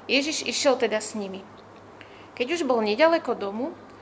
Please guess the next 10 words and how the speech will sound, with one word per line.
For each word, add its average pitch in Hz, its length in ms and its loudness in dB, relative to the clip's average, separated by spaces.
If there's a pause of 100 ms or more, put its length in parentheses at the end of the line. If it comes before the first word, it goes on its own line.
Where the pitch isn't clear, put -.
(240)
stotník 277 560 0
poslal 311 400 4
k 285 160 0
nemu 254 160 2
priateľov 247 560 2
s 254 100 -8
odkazom: 202 720 -6 (1120)
„Pane, 311 300 8
neunúvaj 254 520 6
sa, 202 280 0